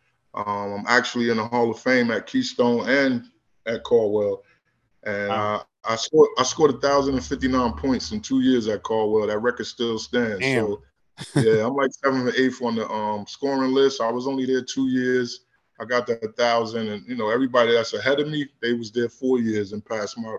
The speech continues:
Speaker 1: my points, but I still have the record for most points in two years.
Speaker 2: That's crazy. So you, you still dealing with kids, and we gonna get back to the timeline, but dealing with kids now, what's that conversation like?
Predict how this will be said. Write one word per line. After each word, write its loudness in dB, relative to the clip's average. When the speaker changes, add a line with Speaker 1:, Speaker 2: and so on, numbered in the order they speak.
Speaker 1:
my -10
points, -6
but -18
I -4
still 0
have -4
the -8
record -4
for -18
most -4
points -8
in -18
two -14
years. -10
Speaker 2:
That's 0
crazy. 2
So 2
you, 0
you 2
still 6
dealing 6
with 0
kids, 2
and 2
we 2
gonna 2
get -6
back -4
to -10
the -8
timeline, -2
but -8
dealing 0
with -6
kids -6
now, -4
what's -4
that -4
conversation -4
like? -4